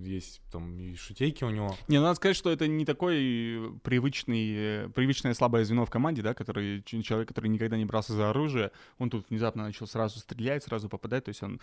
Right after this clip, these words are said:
Speaker 2: не совсем бесполезный, он не, не, не тянет команду вниз, он просто принимает, э, свою роль, идет к этой роли, ну и когда в, в определенный момент все идет не так, он делает то, что нужно. Ну,
Speaker 1: Но
Speaker 2: типа,
Speaker 1: при этом
Speaker 2: прикольно.
Speaker 1: он должен был все равно выполнять функцию какого-то такого юмористического персонажа, да, какие-то шутейки, но они у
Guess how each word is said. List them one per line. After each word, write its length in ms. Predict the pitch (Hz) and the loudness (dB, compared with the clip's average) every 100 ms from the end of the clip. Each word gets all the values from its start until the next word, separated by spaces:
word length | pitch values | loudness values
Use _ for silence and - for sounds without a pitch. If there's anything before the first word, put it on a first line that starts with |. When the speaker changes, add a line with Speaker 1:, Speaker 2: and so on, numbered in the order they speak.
| - | -4
Speaker 2:
не 80 | 139 | 0
совсем 260 | 123 127 151 | 2 4 2
бесполезный, 460 | 123 147 170 139 | 2 0 0 0
он 120 | 127 123 | 0 2
не, 360 | 131 127 123 | 2 2 0
не, 320 | 120 127 139 135 | 0 0 0 0
не 340 | 127 135 143 | -2 -2 -2
тянет 300 | 135 151 131 | 0 0 2
команду 360 | - 131 123 117 | 0 2 2 0
вниз, 340 | 135 190 - - - - | -2 -4 -8 -20 -20 -2
он 160 | 120 | 0
просто 300 | 110 131 - | 2 2 0
принимает, 520 | 110 110 120 123 107 - | -4 0 2 2 0 -4
э, 280 | 110 107 107 | -4 -2 -4
свою 240 | - 113 | 0 2
роль, 240 | 160 208 196 - | 2 0 -2 -6
идет 260 | 120 127 | -2 -2
к 80 | - | -2
этой 140 | 117 | -4
роли, 320 | 123 190 185 - - - - | -2 -2 -2 -8 -16 -12 0
ну 200 | 147 135 | 4 4
и 60 | |
когда 260 | 117 113 113 | 4 -2 -2
в, 40 | - - | -6 -8
в 120 | 113 | -4
определенный 400 | 110 110 113 110 | -4 0 0 0
момент 280 | 107 110 104 | 0 -2 -2
все 120 | - | -4
идет 200 | 110 110 | -4 -2
не 80 | 113 | -2
так, 200 | 165 165 | -2 -2
он 120 | 110 | -2
делает 200 | 117 120 | 0 -2
то, 80 | 113 | -4
что 160 | - 110 | -6 -6
нужно. 220 | 101 - - | -8 -12 -12
Ну, 80 | - | -6
Speaker 1:
Но 60 | 127 | 2
Speaker 2:
типа, 20 | |
Speaker 1:
при 120 | 165 | 6
этом 160 | 208 208 | 6 6
Speaker 2:
прикольно. 180 | 180 170 | 6 6
Speaker 1:
он 60 | |
должен 280 | 180 190 175 | 8 10 8
был 140 | 165 160 | 6 4
все 160 | - | 6
равно 180 | 156 185 | 8 8
выполнять 360 | 151 127 127 120 | 6 4 2 2
функцию 340 | 170 180 131 | 2 2 0
какого-то 340 | - 127 113 | 0 2 2
такого 200 | 104 113 | 0 2
юмористического 720 | 110 110 120 117 - 139 - 107 | 2 4 2 2 0 -2 0 -2
персонажа, 540 | 98 - 123 190 147 | -4 -2 4 4 4
да, 140 | 110 | 2
какие-то 300 | 127 - 104 | 0 -4 -6
шутейки, 640 | 104 113 - 196 - 117 113 | -6 -4 2 2 2 -4 -2
но 200 | 117 123 | -2 2
они 180 | 131 | 4
у 40 | 143 | 4